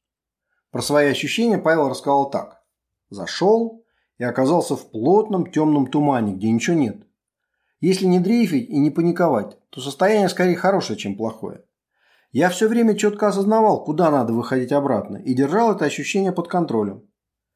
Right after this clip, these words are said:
Ничего нет означает, что нет никаких сигналов, которые я мог бы воспринять своими органами чувств. Вспомнилась поговорка:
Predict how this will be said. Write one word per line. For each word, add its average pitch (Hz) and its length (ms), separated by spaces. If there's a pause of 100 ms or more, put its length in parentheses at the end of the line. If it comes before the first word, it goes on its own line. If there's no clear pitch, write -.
(180)
Ничего 139 400
нет 202 360 (240)
означает, 151 480
что 202 160
нет 185 220
никаких 170 380
сигналов, 175 520 (260)
которые 147 360
я 165 100
мог 156 220
бы 127 100
воспринять 160 540
своими 143 260
органами 139 440
чувств. - 360 (540)
Вспомнилась 220 560
поговорка: 185 680